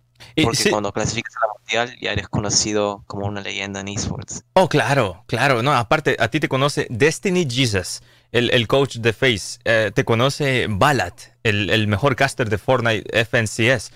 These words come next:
Speaker 1: Te conoce Monster D-Face. Han hablado de ti, han hecho vault reviews de ti. Han hablado que eres el, el que, que has cargado en tu espalda a, a Latinoamérica. O sea,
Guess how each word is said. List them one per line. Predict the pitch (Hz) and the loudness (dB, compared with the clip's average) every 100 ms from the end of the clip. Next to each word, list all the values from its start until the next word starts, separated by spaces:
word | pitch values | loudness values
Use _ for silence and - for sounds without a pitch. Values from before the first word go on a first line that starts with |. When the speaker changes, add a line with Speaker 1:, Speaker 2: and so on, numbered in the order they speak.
| - - | -20 -4
Speaker 1:
Te | 117 | -2
conoce | - 107 113 135 151 135 110 | 2 4 2 4 4 4 2
Monster | 120 117 135 - 113 | 2 2 2 0 -2
D-Face. | 95 139 113 101 - - | 0 0 0 -2 -2 -4
Han | 117 | 0
hablado | 139 123 135 135 | 2 2 2 2
de | 104 | 2
ti, | 160 147 | 2 2
han | 117 | 0
hecho | 143 165 | 0 0
vault | 131 107 156 139 | 0 4 2 2
reviews | 120 107 104 | 0 2 0
de | 98 | 0
ti. | 98 147 - | 0 0 0
Han | 104 127 | 0 2
hablado | 123 139 131 | 2 2 2
que | 127 | 0
eres | 123 | 0
el, | 131 110 - | -2 -4 -6
el | - - | -6 -6
que, | - 98 | -2 -4
que | - 120 | 0 -2
has | 127 | -2
cargado | - 117 123 139 | 0 4 4 4
en | 120 | 0
tu | |
espalda | 110 - 131 127 113 - | -2 0 0 2 0 2
a, | 107 104 101 | 2 2 0
a | - - 104 | -2 -2 0
Latinoamérica. | 104 101 - 104 95 110 147 117 98 | 0 -2 0 0 0 0 0 0 -2
O | |
sea, | - 110 98 | 0 0 0